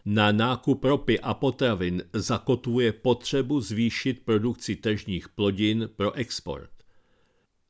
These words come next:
Dohoda Světové obchodní organizace o zemědělství stanovila obchodní režim nezbytný pro tento typ podnikové závislosti, který se maskuje jako globální potravinová bezpečnost.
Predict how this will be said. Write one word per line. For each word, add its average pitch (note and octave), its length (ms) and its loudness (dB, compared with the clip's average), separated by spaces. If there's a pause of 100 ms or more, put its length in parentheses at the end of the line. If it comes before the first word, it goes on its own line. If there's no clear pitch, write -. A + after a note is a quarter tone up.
(120)
Dohoda B2 460 6
Světové C#3 640 4
obchodní B2 500 0
organizace B2 760 0
o - 160 -2
zemědělství F#2+ 920 0 (420)
stanovila C3 680 4
obchodní D3 600 2
režim B2 420 2
nezbytný A2+ 640 2
pro A2+ 200 2
tento B2 460 2
typ B2 380 0
podnikové A2+ 680 4
závislosti, A2 960 0 (300)
který C3+ 420 4
se G#2 180 0
maskuje A#2+ 640 0
jako A2 360 0
globální A#2 880 2
potravinová G2+ 840 0
bezpečnost. - 840 -8